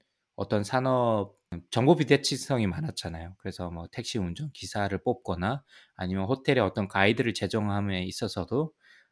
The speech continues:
어, 사람들이 다 알 수 없기 때문에 정부가 나서서 어떤 자질을, 어, 필터링하고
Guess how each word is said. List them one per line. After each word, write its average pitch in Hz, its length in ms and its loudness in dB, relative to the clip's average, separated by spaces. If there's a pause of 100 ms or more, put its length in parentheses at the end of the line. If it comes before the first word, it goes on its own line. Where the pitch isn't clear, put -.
(120)
어, 87 300 -8
사람들이 139 480 4
다 104 200 4
알 90 160 2
수 - 160 2
없기 135 300 0
때문에 92 320 -2
정부가 110 420 0
나서서 98 600 -2 (300)
어떤 90 640 -2 (440)
자질을, 98 720 0
어, 95 220 -6
필터링하고 127 1000 0